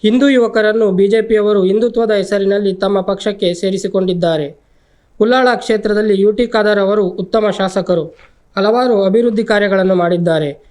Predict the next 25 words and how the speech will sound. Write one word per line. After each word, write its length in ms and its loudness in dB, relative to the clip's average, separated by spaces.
ಯು 100 4
ಟಿ 140 -2
ಖಾದರ್ 320 0
ಹಾಗೂ 520 0
ನಾನು 340 0
ತುಂಬ 260 -2
ಆತ್ಮೀಯರು. 560 0
ಯು 100 2
ಟಿ 120 0
ಖಾದರ್ 340 0
ಅವರು 220 2
ಹೇಳಿದ 260 2
ಕೆಲಸ 240 -2
ಚಾಚೂ 260 0
ತಪ್ಪದೆ 320 -2
ಮಾಡುತ್ತೇನೆ" 680 0
ಎಂದರು. 640 -4
"ಇಂದು 240 2
ಕೊರಗಜ್ಜನ 540 0
ದರ್ಶನಕ್ಕೆ 480 0
ಬಂದಿದ್ದೇನೆ" 600 0
ಎಂದ 160 0
ಅವರು, 340 0
"ನಮ್ಮ 200 2
ಪಕ್ಷ 300 -2